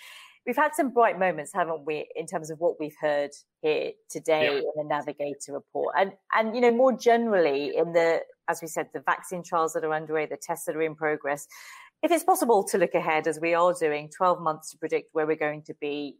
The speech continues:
Speaker 1: uh, in an economic sense, then what you've heard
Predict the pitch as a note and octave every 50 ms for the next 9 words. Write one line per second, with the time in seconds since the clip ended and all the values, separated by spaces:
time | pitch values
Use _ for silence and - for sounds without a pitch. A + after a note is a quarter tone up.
0 | _ _ C#3+ C#3+ - - - - - - _ _ - F3+ E3+ D#3+ D3+ - E3+ E3+
1 | - - D#3+ D#3+ D#3 D#3 D3+ D#3+ - - - C#3+ C#3+ C#3 - - - - - F3+
2 | F3+ F3 F3 - - - - - - _ _ _ _ _ _ _ _ _ _ _
3 | _ _ - A#3+ A#3 C#4 E4 E4 B3 - A#3 A#3 A#3+ A#3 G#3+ F#3+ F3 - - _
4 | _ _ _ _ _ _ _ _ _ _ _ _ _ _ - - F#3+ A3 G#3+ F#3+
5 | E3+ D#3+ D#3 C#3 D3 D3 D3 D3